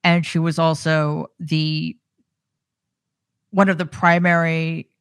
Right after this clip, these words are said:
characters in one of my favorite Star Trek episodes, which is Mirror Mirror. Uh, she also was my very first role model.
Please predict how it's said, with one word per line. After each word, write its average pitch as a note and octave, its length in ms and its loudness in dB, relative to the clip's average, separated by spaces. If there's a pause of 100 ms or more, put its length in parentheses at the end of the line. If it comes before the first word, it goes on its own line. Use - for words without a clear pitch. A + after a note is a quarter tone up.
characters D#3+ 580 -2 (100)
in D#3+ 340 0
one E3 420 0
of D3+ 100 -2
my D#3 160 0
favorite D3+ 400 -4
Star E3 220 0
Trek D3+ 240 -4
episodes, D#3 540 -10
which E3+ 120 -12
is D3+ 140 -8
Mirror D3+ 300 -2
Mirror. D#3 420 -4 (880)
Uh, E3+ 420 6 (140)
she A3 340 -2
also F3 920 2
was E3+ 320 0
my E3+ 180 0
very E3 460 2
first D3+ 520 -8
role D3+ 240 -4
model. - 500 -12